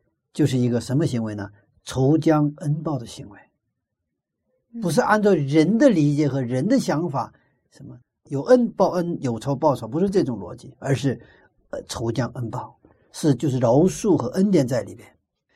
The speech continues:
Speaker 1: 耶稣基督在十字架上，他把恩典给了我们，这就是基督教，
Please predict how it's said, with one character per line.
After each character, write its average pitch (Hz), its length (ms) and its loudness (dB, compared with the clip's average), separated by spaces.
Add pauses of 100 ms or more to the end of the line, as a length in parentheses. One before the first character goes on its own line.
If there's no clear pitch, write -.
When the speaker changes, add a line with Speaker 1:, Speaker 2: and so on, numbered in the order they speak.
(180)
Speaker 1:
耶 262 180 6
稣 294 120 6
基 277 120 2
督 285 80 0
在 262 140 6
十 185 180 -2
字 214 100 2
架 196 200 6
上， 151 340 -2 (280)
他 - 100 -6
把 139 180 0
恩 202 140 0
典 185 180 2
给 120 140 -2
了 131 100 -2
我 104 120 -6
们， 98 180 -18 (640)
这 185 100 4
就 139 120 2
是 127 100 -2
基 - 160 -8
督 117 100 -6
教， 117 300 -14